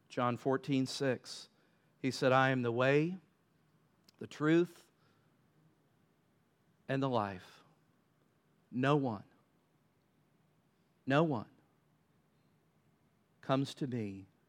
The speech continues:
comes to the Father, except through me." How do we enter into the presence of our consecrated, hallowed Father?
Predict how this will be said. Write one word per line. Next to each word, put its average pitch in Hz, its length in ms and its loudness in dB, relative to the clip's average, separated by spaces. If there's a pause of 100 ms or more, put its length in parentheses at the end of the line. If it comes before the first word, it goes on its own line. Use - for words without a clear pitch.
(580)
comes 143 280 -2
to 147 120 -2
the 143 100 -2
Father, 107 480 -6 (1400)
except 110 400 -6
through 107 160 -12
me." - 260 -14 (2250)
How 143 200 4
do 156 100 6
we 143 180 4
enter 143 380 0 (120)
into 123 220 -6
the 117 80 -6
presence 135 720 -2 (520)
of 123 120 -4
our 120 140 2
consecrated, 131 960 -4 (440)
hallowed 127 680 0 (300)
Father? 120 520 -2